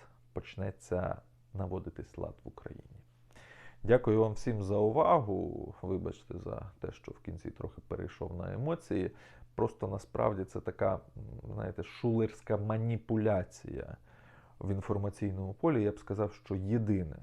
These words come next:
що зараз робить наша влада, це отак майстерно маніпулює і створює такі потрі-, привабливі для електорату образи в підготовці до наступних виборів.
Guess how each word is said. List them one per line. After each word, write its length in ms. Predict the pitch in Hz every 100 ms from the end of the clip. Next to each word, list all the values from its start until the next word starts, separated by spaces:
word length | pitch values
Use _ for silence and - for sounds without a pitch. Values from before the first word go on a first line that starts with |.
| 101
що 240 | - - 90
зараз 420 | 90 - - -
робить 340 | - - - -
наша 260 | - - -
влада, 340 | 131 180 110
це 180 | - 95
отак 400 | 92 - - - - - - - - - 92 90 95
майстерно 760 | 110 107 - - 120 113 101
маніпулює 1000 | 92 98 104 98 98 - 95 92 107 143 117
і 160 | -
створює 560 | - - 95 104 98 95
такі 600 | - - - 95 87 82 -
потрі-, 340 | 104 - 110
привабливі 840 | - 110 120 127 139 113 113 110
для 280 | 98 104 113
електорату 800 | - 101 104 - 104 101 90 - -
образи 640 | 143 170 113 98 87 82 - - -
в 60 | -
підготовці 540 | 95 92 - 127 -
до 140 | 90
наступних 520 | 92 92 - 92 90 -
виборів. 380 | 87 - -